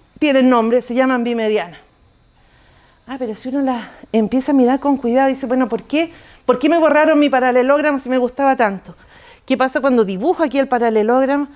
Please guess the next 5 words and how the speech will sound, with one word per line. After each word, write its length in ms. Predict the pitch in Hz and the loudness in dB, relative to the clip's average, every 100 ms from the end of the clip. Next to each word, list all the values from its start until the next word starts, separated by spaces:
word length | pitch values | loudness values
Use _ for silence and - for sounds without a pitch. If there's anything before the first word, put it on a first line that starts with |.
| - - _ - | -20 -20 _ -6
Estas 260 | 247 262 254 | -4 -2 0
son 200 | 254 262 | -2 -2
simplemente 520 | 262 226 233 233 233 | -6 -8 -6 -4 -4
las 160 | 220 196 | -6 -6
diagonales. 560 | 180 170 208 226 165 | -6 -4 -2 -2 -4